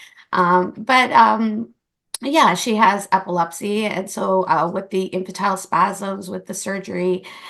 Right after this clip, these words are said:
there have been delays. And, um, you know, she's, Emma is who Emma is, and, uh,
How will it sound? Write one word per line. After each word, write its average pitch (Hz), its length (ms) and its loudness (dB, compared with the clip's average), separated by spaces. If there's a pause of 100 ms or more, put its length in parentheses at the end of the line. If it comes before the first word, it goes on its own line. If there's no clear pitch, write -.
(140)
there 208 160 2
have 180 320 4
been 180 280 -2
delays. 196 600 -6
And, 175 500 -4
um, 208 520 -6
you 262 80 -6
know, 226 220 -6 (840)
she's, - 460 -6
Emma 262 360 2
is 208 260 -4
who 208 140 -6
Emma 190 260 -4
is, 170 460 -6
and, 165 440 -8
uh, 120 220 -8